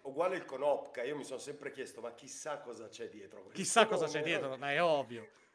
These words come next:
Speaker 2: Però è l'esotismo, è il bello di non saperlo. Cioè, quando vedi poltrona silvana, porco giura, cioè, <laughs> ti prende malissimo. Cioè, dici, eh, comunque ti viene in mente tua zia, le co-, e invece così,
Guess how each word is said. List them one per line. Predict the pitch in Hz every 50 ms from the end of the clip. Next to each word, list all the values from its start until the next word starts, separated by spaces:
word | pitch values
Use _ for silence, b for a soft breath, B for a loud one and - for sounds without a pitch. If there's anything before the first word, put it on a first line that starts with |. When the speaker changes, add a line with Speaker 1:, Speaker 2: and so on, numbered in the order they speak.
| b b b b -
Speaker 2:
Però | 240 285 320 294 240 -
è | 196 208 220
l'esotismo, | 240 247 202 208 254 254 294 285 247 180 196
è | 196
il | 190
bello | 170 262 277 262
di | 214 240
non | 220 233 220
saperlo. | 214 - 233 226 - 262 247 220 202 180 160 160 165 165 175
Cioè, | - 233 220 202 190
quando | - 254 254 285 277
vedi | 277 254 220 180 156 131 B B B B B
poltrona | - 247 254 - - 254 262 262 247 240
silvana, | 214 - - 254 247 226 190 202 220 220 214 214 226 220 202
porco | - - 180 170 170 156 - - - - 202
giura, | 165 131 - - - - - 196
cioè, | - 240 214 208
<laughs> |
ti | 185 214 - - - - 185 -
prende | 202 220 220 220 214 220
malissimo. | 220 226 226 220 226 233 233 - - 262 226 226
Cioè, | - - 233 - B B B B B
dici, | 233 233 151 185 233
eh, | 226 226 226
comunque | 226 - 240 240 277 277 - 226 214
ti | 214 214
viene | 226 226 226
in | 226 220
mente | 226 240 233 226 - 240 208 214 B B B B -
tua | - 247 226 180
zia, | 151 156 185 240 226 220 214 220 220
le | 226 220 202
co-, | - 214 -
e | - 269
invece | 277 294 359 339 330 - - - 311 311 302 - -
così, | - 311 330 247 196 226 262 277 294